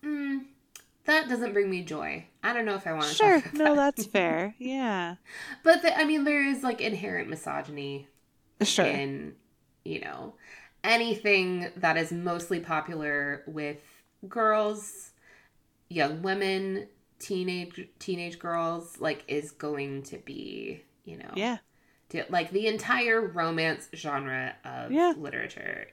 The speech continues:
Speaker 1: is, is constantly, um, in this crossfire, so. <laughs>
Speaker 2: Yeah.
Speaker 1: And, you know, and Twilight is romance,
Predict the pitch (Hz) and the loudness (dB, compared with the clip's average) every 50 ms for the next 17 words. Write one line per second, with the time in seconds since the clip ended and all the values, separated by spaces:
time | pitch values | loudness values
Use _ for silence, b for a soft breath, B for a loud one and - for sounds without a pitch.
0 | - - - - - - - - - - - - _ _ _ _ - - 156 147 | -14 -14 -12 -12 -14 -14 -14 -16 -16 -16 -18 -20 _ _ _ _ -12 -10 -8 -8
1 | 139 143 - - - - _ _ - - - - 208 175 151 135 - - - - | -8 -10 -12 -18 -20 -20 _ _ -16 -14 -6 0 0 0 0 0 -6 -12 -12 -12
2 | - - 139 139 131 135 120 - - b b b b b b b b b b - | -12 -10 -8 -4 -4 -4 -4 -6 -8 b b b b b b b b b b -4
3 | 139 117 110 113 113 - - 160 147 139 135 - - - - - - - - - | -2 -2 -2 -4 -8 -8 -8 -8 -6 -6 -8 -10 -10 -10 -10 -10 -10 -10 -10 -8
4 | - - - 80 - - - - - - 64 - - - - - - 180 180 196 | -6 -6 -6 -6 -8 -8 -10 -12 -12 -10 -10 -10 -10 -8 -2 0 2 4 4 4
5 | 220 240 233 - _ _ _ _ _ _ _ b b b b b b b b 196 | 4 4 2 0 _ _ _ _ _ _ _ b b b b b b b b 2
6 | 190 185 - - - - 180 165 147 - - - - 208 220 - 254 247 247 247 | 2 2 0 -6 -8 -8 -8 -6 -6 -6 -6 -4 -4 -6 -4 -2 -2 -2 0 0
7 | 240 240 240 220 202 381 - - - - - - - - | -2 -4 -4 -4 -4 -4 -4 -4 -8 -10 -12 -18 -20 -20